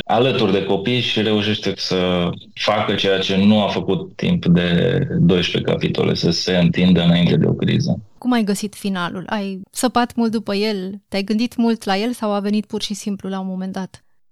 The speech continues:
Speaker 1: Cred că l-aveam. <laughs> Cred că l-am scris acum vreo trei, patru ani.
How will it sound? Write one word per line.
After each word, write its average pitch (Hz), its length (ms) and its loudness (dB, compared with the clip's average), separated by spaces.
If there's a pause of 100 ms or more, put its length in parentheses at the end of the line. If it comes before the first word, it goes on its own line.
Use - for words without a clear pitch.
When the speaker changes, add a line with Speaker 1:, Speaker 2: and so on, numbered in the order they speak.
(140)
Speaker 1:
Cred 147 260 2
că 135 120 -2
l-aveam. 127 500 0 (240)
<laughs> - 260 -2
Cred 127 200 0
că 117 120 -2
l-am 113 140 2
scris 127 240 -2
acum 117 240 0
vreo 104 360 0
trei, 110 340 -4
patru 98 360 -2
ani. 101 380 -2